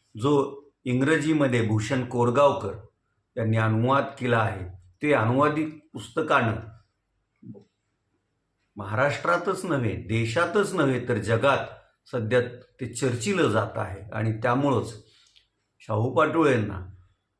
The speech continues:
देशात ठिकठिकाणी जिथं काही खाद्य याच्यावर <clears throat> कार्यक्रम होतात,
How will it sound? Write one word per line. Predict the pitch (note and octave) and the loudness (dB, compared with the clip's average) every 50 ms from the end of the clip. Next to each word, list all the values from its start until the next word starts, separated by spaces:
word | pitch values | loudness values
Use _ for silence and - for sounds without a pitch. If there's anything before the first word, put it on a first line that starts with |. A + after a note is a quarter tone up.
| _ - | _ -14
देशात | G#2+ G#2 G#2 G2+ - C#3+ C#3 C3+ A#2 - - - _ _ _ _ _ _ - | -8 -6 -4 -4 0 0 0 0 0 -4 -10 -18 _ _ _ _ _ _ -8
ठिकठिकाणी | D#3 D#3+ D#3 D#3+ - G3 - G#3 F3 F3 D#3+ C#3+ A#2+ G2+ G2+ - - - _ _ - A2 | -6 -6 -6 -6 -10 -6 -2 0 0 2 2 2 0 -2 -4 -8 -14 -20 _ _ -16 -8
जिथं | G2 A2 A2 - E3+ E3+ | -6 -6 -4 -4 -6 -2
काही | - F3 E3 D3+ D3 - - - - - _ _ _ _ _ _ _ _ _ _ _ _ _ _ _ _ | 0 2 4 4 2 0 -4 -10 -18 -20 _ _ _ _ _ _ _ _ _ _ _ _ _ _ _ _
खाद्य | - - B2 A#2 A#2 A#2 E3 | -8 -6 -4 -4 0 0 0
याच्यावर | E3+ F3 F3 E3 - B2+ C3 A2 - C#3+ C#3+ C3+ C3+ C3 A#2+ A#2 - - - - _ _ _ _ _ - _ - - _ _ _ _ _ _ _ _ _ _ _ _ _ _ _ _ _ _ _ _ _ _ _ | 2 2 0 0 -2 -4 -4 -4 2 4 4 6 6 4 2 0 -6 -10 -16 -20 _ _ _ _ _ -20 _ -20 -20 _ _ _ _ _ _ _ _ _ _ _ _ _ _ _ _ _ _ _ _ _ _ _
<clears throat> | - - - F3+ D3+ C3 - - - | -2 -2 0 0 -2 -2 -4 -2 -2
कार्यक्रम | B2+ A#2+ C3+ C3+ - D#3+ E3 D3 | 0 0 0 0 2 2 2 4
होतात, | A#2 A2 A2+ A2 - G2+ F#2+ - | 4 2 -2 -2 -4 -8 -8 -8